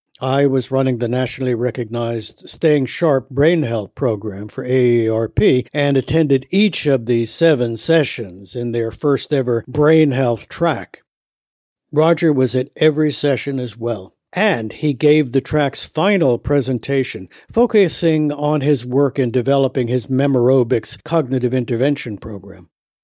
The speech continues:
Well, during his session, my mind shouted, "Bingo!"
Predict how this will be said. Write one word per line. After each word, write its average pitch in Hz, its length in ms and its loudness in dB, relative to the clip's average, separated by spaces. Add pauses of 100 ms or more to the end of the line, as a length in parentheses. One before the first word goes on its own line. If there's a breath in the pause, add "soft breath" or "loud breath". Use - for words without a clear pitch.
(360)
Well, 135 140 -2
during 160 320 2
his 143 200 -2
session, 135 440 -2
my 117 200 -4
mind 123 500 -4
shouted, 120 580 -4
"Bingo!" 160 840 2